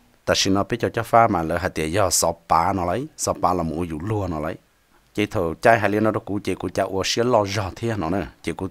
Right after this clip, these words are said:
cũng xả tiệp tới rộng chơi vô giờ lì cho cho pha nè nó lỡ hại thế nó lấy chỉ lúc chạy tới mà chân chân cho cho pha cần cầu lì thế nè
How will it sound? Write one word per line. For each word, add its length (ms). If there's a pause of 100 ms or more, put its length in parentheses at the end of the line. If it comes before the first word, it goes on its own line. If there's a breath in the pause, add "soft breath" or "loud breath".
cũng 100
xả 200
tiệp 240
tới 100
rộng 200
chơi 240
vô 60
giờ 180
lì 340
cho 100
cho 140
pha 240
nè 140
nó 360 (720 loud breath)
lỡ 160
hại 280
thế 220 (180)
nó 140
lấy 120 (720 loud breath)
chỉ 100
lúc 160
chạy 200
tới 220
mà 320
chân 160
chân 500
cho 120
cho 120
pha 200
cần 220
cầu 140
lì 80
thế 140
nè 200